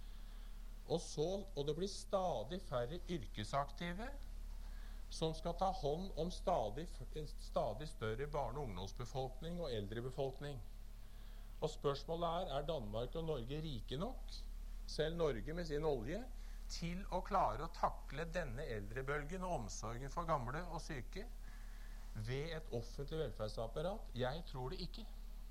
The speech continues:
Hva gjør man da? Jo, da blir man kastet tilbake på det mest nærliggende system, nemlig familien.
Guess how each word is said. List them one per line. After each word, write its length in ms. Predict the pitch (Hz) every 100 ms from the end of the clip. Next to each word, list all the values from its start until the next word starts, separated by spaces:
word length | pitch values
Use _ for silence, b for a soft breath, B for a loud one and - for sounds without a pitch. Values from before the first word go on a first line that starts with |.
| - - - - - - - - - - - - - - - -
Hva 240 | 123 156 208 160
gjør 200 | 123 135
man 180 | 160 135
da? 140 | 113 117 - - - - - - - - -
Jo, 140 | 214 254
da 180 | 175 202 233 170
blir 140 | 180 190
man 140 | 208
kastet 480 | - 202 - 135 120
tilbake 640 | 185 123 127 135 - 214 240 -
på 160 | 160 175
det 60 | 185
mest 280 | 165 165 120
nærliggende 580 | 110 117 135 143 165
system, 500 | 175 196 - 269 - 143 - B B B B
nemlig 420 | 160 185 123 143
familien. 480 | 196 190 180 214 247